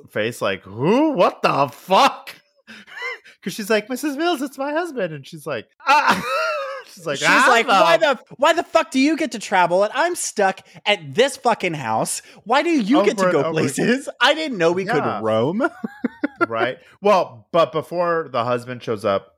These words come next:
Speaker 1: you know, we see Mister Tuttle and Bertha talking, and she's like, "Oh, she wants to leave, Mister Tuttle." And he's like, "Should we let them know?" And she's like, "No, she's not ready. Let's give him some time. And don't forget about that."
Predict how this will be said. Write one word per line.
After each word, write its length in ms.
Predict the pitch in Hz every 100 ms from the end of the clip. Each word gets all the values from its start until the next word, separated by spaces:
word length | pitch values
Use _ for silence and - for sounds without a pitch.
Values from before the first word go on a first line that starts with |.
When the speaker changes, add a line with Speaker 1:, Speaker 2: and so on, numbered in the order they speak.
| _
Speaker 1:
you 120 | 120 110
know, 240 | 95 90
we 200 | 87 101
see 500 | - 113 110 104 101
Mister 300 | 110 104 -
Tuttle 540 | 139 120 110 110 110 104
and 440 | 104 101 95 92 -
Bertha 440 | 101 101 98 107
talking, 600 | 104 98 92 - 104 107 - - - -
and 160 | 110
she's 200 | - 110
like, 220 | 107 98 107
"Oh, 440 | 117 123 127 123
she 180 | - 110
wants 300 | 107 101 -
to 80 | 117
leave, 440 | 123 131 135 123
Mister 280 | 123 113 120
Tuttle." 420 | 113 107 107 95 - _ _ _ -
And 100 | 113
he's 140 | 101
like, 160 | 107 98
"Should 240 | - 107
we 80 | 101
let 220 | 104 101
them 160 | - 101
know?" 180 | 101 104
And 80 | 101
she's 160 | 107
like, 200 | 104 98
"No, 480 | 107 104 107 107 107
she's 280 | 95 104 95
not 180 | 104 98 _
ready. 280 | 101 98 95
Let's 220 | 90 -
give 200 | 107 98
him 180 | 98 98
some 180 | - 98
time. 300 | 92 95 95 - _ _ _
And 300 | - 101 92
don't 260 | 90 110 -
forget 300 | 113 104 110
about 320 | 104 117 -
that." 200 | 127 120